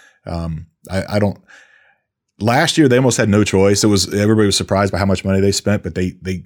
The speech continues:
they had no choice to do that. This year there's, there's a little more, it, it's, there's not as many glaring needs, but there's still quite a few,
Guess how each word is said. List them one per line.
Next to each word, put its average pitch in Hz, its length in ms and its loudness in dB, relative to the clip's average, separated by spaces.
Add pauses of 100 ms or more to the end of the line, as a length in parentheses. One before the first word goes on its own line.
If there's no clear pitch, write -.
(160)
they 87 160 -12
had 98 240 -2
no 95 120 0
choice 92 340 -4
to 101 100 -8
do 101 160 0
that. 101 180 0
This 139 180 -4
year 151 120 2
there's, 113 260 0 (400)
there's 101 160 -2
a 92 80 -2
little 107 640 2 (240)
more, 101 840 0 (720)
it, 92 340 -12
it's, 92 280 -10 (440)
there's 98 200 -6
not 107 220 -4
as 87 100 -6
many 98 640 -4 (880)
glaring 107 440 -4
needs, 107 280 -2
but 82 100 -14
there's 98 160 -8
still 101 220 -2
quite 98 260 -2
a 90 60 -4
few, 101 420 -4